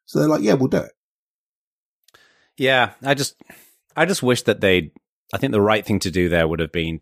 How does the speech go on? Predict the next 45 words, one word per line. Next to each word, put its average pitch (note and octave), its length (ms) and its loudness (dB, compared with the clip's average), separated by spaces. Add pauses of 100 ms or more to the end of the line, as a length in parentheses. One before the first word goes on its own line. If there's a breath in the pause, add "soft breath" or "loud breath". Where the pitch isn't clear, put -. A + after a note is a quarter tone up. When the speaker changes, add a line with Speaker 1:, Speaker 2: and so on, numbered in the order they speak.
Speaker 2:
to D#2+ 360 -6
end G2 220 0
the F2+ 60 -2
thing F2 220 -2
with E2 140 -2
Matthew E2+ 300 -2
McConaughey E2 720 -4 (920)
in G#2+ 120 4
the G#2 40 6
Speaker 1:
Yeah. - 80 8
Speaker 2:
context G#2+ 340 0
of F#2 40 -14
the F#2+ 80 -2
layoffs. D#2+ 580 -6
Still, C#4 440 2
still C4+ 420 0 (160)
run G3+ 200 4
the A3+ 60 4
Super A3 280 2
Bowl G2 280 4
ad. E2+ 180 0
Like, C3 300 -4
you've D3+ 140 -8
still A3 140 0
gotta G#3+ 140 2
advertise, D3 420 0
still D3+ 100 -4
gotta D#3+ 180 0
run A#2 180 0
your G2 100 0
business. F#2 360 0
Nothing C3+ 300 -2
against G#2 320 -4
that, F2+ 300 -2
but F2+ 280 0 (880)
it G2 120 -8
just, - 260 -4
um, E2 220 -2 (360)
didn't A#2 180 2
sit - 260 2
right E2 180 0
with E2+ 120 -10
me. F#2 260 -10
Speaker 1:
Yeah. A2+ 180 4
Speaker 2:
Uh, B2 120 2